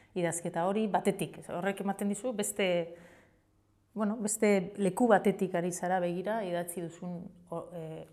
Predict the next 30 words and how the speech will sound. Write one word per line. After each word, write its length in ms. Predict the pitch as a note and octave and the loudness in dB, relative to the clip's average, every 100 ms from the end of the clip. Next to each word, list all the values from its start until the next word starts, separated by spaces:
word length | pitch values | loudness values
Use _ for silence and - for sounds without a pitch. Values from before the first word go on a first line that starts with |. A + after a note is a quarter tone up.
| - | -14
horri. 200 | D#3 D#3 | -12 -8
Eta 240 | G3+ E3+ | -6 -2
gero, 280 | F3 A3+ B3+ B3 - - - - - - _ _ _ _ - _ _ - | 0 4 2 0 -14 -20 -20 -20 -20 -20 _ _ _ _ -20 _ _ -4
e, 120 | F3+ F3 E3+ E3 E3 D#3+ D#3 - - | 0 2 2 0 0 -2 -6 -10 -4
deskubritzea 920 | F3 - B3+ B3 A#3+ A3+ G#3 G#3 A3+ G#3 | 0 2 2 4 2 0 0 2 2 0
esaten 360 | - F#3+ F3 | -2 -2 -2
duzun 240 | D#3 - D3+ | -4 -8 -10
hori. 220 | D3 D3+ - _ _ _ _ _ _ | -8 -12 -14 _ _ _ _ _ _
E, 140 | F3 D#3+ D3 - - | -4 -4 -6 -14 -14
hemen 300 | F#3+ A#3 C4 | -2 0 2
zegoen, 560 | - - E3 G3+ G#3 F3 D#3 - | -2 -4 -2 0 0 -4 -8 -10
e, 340 | E3 D#3 D#3+ - | -10 -8 -8 -6
hazia, 600 | - - A#3 A3+ F#3 B3+ - - _ - | -4 -2 0 0 0 -2 -12 -20 _ -4
niri 240 | G3 G3+ G3 | 0 4 8
gero, 220 | A#3 G#3+ G3+ F#3 F3 F3 F3+ | 8 8 6 4 2 -2 -2
nire 240 | F#3+ G#3+ | 0 0
ke-, 140 | G#3 G3+ - | 0 -4 -6
ke-, 160 | A3 G3+ | -4 0
gero 180 | G#3 G#3+ | 4 4
izak-, 280 | G#3 G3 - | 2 0 -2
nire 220 | F#3 G3 G3+ | 0 0 2
kezkak 320 | G#3 - G3 | 0 2 0
izan 240 | G3 F3+ | 0 0
direnak 480 | F3 F3+ F#3+ G3 G3 | 0 0 0 0 0
edo, 200 | F3+ F3 E3+ - F#3 | 2 2 0 -4 -2
baina 220 | F#3 F3 | 0 0
momentu 480 | F3 F#3 A3 A3 G3 | 0 2 2 4 2
hartan 400 | F#3 - G3+ G3+ | 2 2 2 2
ez 80 | F3+ | 2
nekien 520 | G3+ G#3+ G3+ G3+ E3+ | 2 2 0 -2 -2